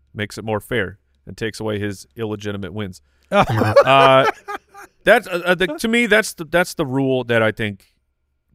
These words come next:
Speaker 1: does actually improve things. Just so, I
Speaker 2: Yours
Speaker 1: mean,
Speaker 2: is a, your other
Speaker 1: it's
Speaker 2: idea is
Speaker 1: first,
Speaker 2: more like fun.
Speaker 1: it's first downs, and that it's been gaining more and more in popularity. And the argument for it is simply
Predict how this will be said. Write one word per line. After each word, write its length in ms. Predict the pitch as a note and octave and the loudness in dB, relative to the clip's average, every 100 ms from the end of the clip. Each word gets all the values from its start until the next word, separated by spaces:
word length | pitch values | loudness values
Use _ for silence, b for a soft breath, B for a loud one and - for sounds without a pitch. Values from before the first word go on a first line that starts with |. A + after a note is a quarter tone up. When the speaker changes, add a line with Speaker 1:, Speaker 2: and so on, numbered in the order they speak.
| - | 0
Speaker 1:
does 260 | B2 A#2 | 2 2
actually 400 | A2 A2 - G#2 | 0 -2 -4 -8
improve 380 | G2 F#2+ A#2 A2+ | -8 -8 -4 -4
things. 320 | G2+ G#2+ G#2 - _ _ _ | -4 -6 -6 -12 _ _ _
Just 400 | - D3+ - A2 | -10 -10 -10 -12
so, 120 | - | 0
I 40 | F3+ | 2
Speaker 2:
Yours 100 | B3 | 2
Speaker 1:
mean, 60 | G#3+ | 0
Speaker 2:
is 100 | F#3 | -2
a, 120 | F3+ | -2
your 180 | E3 F3 | 2 4
other 220 | G3+ G#3+ | 4 4
Speaker 1:
it's 160 | E3+ D#3 | 2 4
Speaker 2:
idea 200 | D3 D3 | 2 4
is 80 | C3 | 2
Speaker 1:
first, 100 | D#3 | 4
Speaker 2:
more 200 | D#3 D3 | 2 2
like 180 | C#3 - | 0 -2
fun. 320 | D3+ B2+ F#2+ | -4 -4 -4
Speaker 1:
it's 220 | E3 G3 | 0 0
first 360 | - A3 A3 - | 0 -2 -2 0
downs, 520 | D3+ C#3+ C#3+ C#3 - _ _ | 0 0 -2 -6 -14 _ _
and 460 | B2+ C3 B2+ B2 A#2+ | -6 -4 -2 -4 -2
that 220 | C3+ D3 | -2 -2
it's 160 | D#3 D3 | -6 -4
been 180 | F#3 | -4
gaining 300 | E3 E3+ E3+ | 0 -2 -2
more 180 | C#3+ C#3 | -2 -2
and 80 | C#3 | -2
more 180 | B2+ B2+ | -2 -4
in 80 | A2 | -4
popularity. 840 | A#2 A2+ G#2+ G2+ G2 G2 G2 - - | -2 -2 -4 -4 -4 -4 -6 -10 -12
And 340 | G2+ G2 G2 | -8 -6 -6
the 100 | G#2 | -4
argument 440 | A#2 C#3 C3+ C3+ - | 0 -2 -2 -10 -8
for 260 | A#2 A#2 | -4 -2
it 80 | A2+ | -2
is 220 | - G#2 F#2+ | -6 -8 -8
simply 560 | - A#2 G#2+ G#2+ G2 | -10 -10 -8 -8 -8